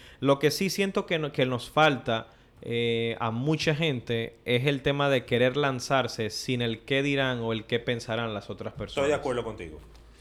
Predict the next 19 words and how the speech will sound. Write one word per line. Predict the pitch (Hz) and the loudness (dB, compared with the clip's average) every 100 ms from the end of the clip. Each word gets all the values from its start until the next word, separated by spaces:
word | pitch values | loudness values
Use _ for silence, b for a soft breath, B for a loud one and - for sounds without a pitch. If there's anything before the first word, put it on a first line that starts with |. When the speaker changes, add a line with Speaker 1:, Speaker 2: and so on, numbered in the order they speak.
| b b b | b b b
Speaker 2:
en | - | -4
esa | 110 110 | -2 -6
parte. | 92 82 80 - - - - - - | -6 -10 -14 -18 -20 -20 -20 -16 -6
Speaker 1:
Eso | 156 151 127 | -4 -4 -8
es. | 107 - | -10 -12
Speaker 2:
Sí, | - 120 107 - | -8 -6 -6 -8
y, | 127 131 135 135 135 | -8 -6 -6 -8 -12
y | 120 | -6
sé | - 175 | 0 0
que | 214 | 2
en | 202 | 0
otros | 208 208 | 2 0
países | 180 175 180 180 | 2 2 2 0
también | 160 143 156 165 | -4 -2 -2 2
eso, | 160 175 165 135 | 0 2 0 -2
eso | 131 160 | -4 -4
se | - 131 | -2 -2
ve | 143 131 | -2 -2
mucho. | 135 123 - 95 | -4 -6 -8 -14